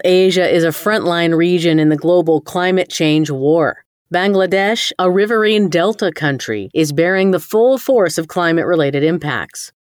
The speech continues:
Longer than usual rainy seasons, high temperatures,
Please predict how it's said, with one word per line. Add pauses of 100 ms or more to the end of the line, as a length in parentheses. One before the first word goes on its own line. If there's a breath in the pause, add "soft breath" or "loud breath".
(240)
Longer
than
usual
rainy
seasons,
high
temperatures,